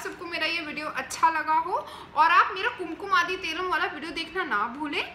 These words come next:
और आप सबको बहुत सारा प्यार देने के लिए धन्यवाद कि आपने मेरे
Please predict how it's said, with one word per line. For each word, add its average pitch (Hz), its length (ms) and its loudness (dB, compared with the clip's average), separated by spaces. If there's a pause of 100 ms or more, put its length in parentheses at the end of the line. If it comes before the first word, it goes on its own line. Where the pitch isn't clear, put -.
(440)
और 302 180 6
आप 302 340 8
सबको 392 280 -6
बहुत 381 680 6
सारा 339 320 6
प्यार 285 240 2
देने 285 300 -8
के 311 80 -6
लिए 320 120 -6
धन्यवाद 254 640 -2
कि 320 80 -2 (100)
आपने 294 260 -2
मेरे 277 200 -8